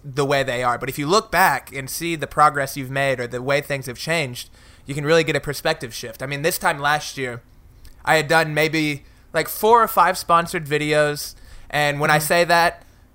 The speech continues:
Speaker 1: I was barely making any money from them. I should have, like, it was just, like, they were barely sponsored videos. But now, like what you're saying, Chris, it's to the point where it's like, we, we have more opportunities than we have time for, which is insane. And I really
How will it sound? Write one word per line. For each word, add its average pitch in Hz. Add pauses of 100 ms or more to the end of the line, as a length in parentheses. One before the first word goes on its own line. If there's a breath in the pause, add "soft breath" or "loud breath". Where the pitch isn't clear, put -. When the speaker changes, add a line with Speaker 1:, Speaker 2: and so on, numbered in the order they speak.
(120)
Speaker 1:
I 117
was 117
barely 160
making 151
any 147
money 135
from 139
them. 131
I 120
should 160
have, 139
like, 139
it 156
was 156
just, 170
like, 143
they 160
were 160
barely 170
sponsored 147
videos. 127
But 165
now, 190 (380 soft breath)
like 151
what 165
you're 170
saying, 147
Chris, 131
it's 127
to 185
the 156
point 165
where 143
it's 135
like, - (460 soft breath)
we, 180
we 156
have 202
more 175
opportunities 160
than 147
we 139
have 131
time 151
for, 110
which 135
is 123 (280)
insane. 147
And 131
I 127
really 135